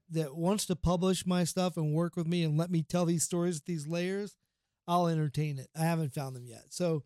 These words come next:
sorry, Jeff. I love my buddy. So, True Magazine, really cool magazine. Um,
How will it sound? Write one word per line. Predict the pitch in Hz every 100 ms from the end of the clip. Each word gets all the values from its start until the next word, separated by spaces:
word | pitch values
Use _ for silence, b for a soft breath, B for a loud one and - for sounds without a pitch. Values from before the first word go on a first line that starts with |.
| _ _ _ _ _ 339
sorry, | - 185 175 160
Jeff. | 135 143 131 - _ _
I | 170
love | 175 180
my | 175 170
buddy. | 175 175 175 170 170
So, | 165 156
True | - 190
Magazine, | 180 180 175 165 180 185 185 - _ _ _ _ -
really | 170 185 180
cool | - 175
magazine. | 165 165 165 156 165 170 170 165 143 _
Um, | 165 151 147 143